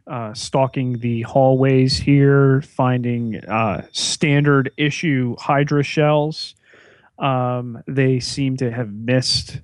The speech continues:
the fray by about an hour, uh, but a familiar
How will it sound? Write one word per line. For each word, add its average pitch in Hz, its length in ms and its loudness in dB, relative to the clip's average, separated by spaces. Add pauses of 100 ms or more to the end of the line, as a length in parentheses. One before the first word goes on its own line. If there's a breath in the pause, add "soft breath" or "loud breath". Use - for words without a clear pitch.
the 120 500 2
fray 123 600 2
by 117 260 2
about 113 320 2
an 104 180 -4
hour, 117 520 -2 (460 soft breath)
uh, 120 320 0
but 139 180 -2
a 127 40 0
familiar 147 720 4